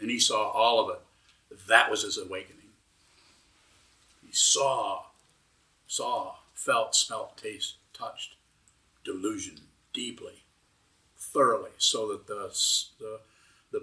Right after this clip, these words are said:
being who was, uh, imputing some kind of separation, uh, vanished into the delusion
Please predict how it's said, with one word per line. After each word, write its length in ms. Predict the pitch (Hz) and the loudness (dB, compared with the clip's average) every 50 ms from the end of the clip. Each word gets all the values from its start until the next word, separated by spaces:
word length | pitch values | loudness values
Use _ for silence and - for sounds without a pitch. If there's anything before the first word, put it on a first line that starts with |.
| - - | -6 -4
being 420 | 135 147 151 143 123 113 107 101 | 2 6 6 6 6 6 2 -2
who 80 | 110 107 | -4 -6
was, 400 | 107 107 107 104 - - - 127 | -4 -4 0 0 0 0 0 -2
uh, 140 | 107 104 - - | -8 -8 -6 -4
imputing 640 | 117 104 101 - - 156 156 175 156 120 - 139 | -4 -4 -4 -2 0 2 2 4 4 2 2 0
some 260 | - - 135 117 110 - | -2 -4 -4 -4 -6 -4
kind 140 | 117 113 104 | -4 -4 0
of 100 | 92 - | 2 2
separation, 680 | - - 110 98 104 101 110 135 143 139 - - - - _ _ _ _ _ _ _ _ _ _ _ _ _ - 113 | 2 2 2 0 0 0 0 0 0 -2 -4 -8 -14 -20 _ _ _ _ _ _ _ _ _ _ _ _ _ -16 -12
uh, 360 | 107 101 104 101 104 - - - _ _ _ _ _ | -10 -8 -8 -8 -8 -8 -12 -16 _ _ _ _ _
vanished 600 | 101 95 104 117 120 127 123 113 107 - - - | -10 0 4 4 4 4 4 2 0 -2 -4 -2
into 420 | 147 131 135 135 131 123 - - - | -2 0 0 2 0 -2 -2 -6 -8
the 140 | 107 120 | -10 -10
delusion 460 | 113 117 117 117 123 123 117 117 107 | -10 -8 -6 -6 -8 -8 -10 -14 -20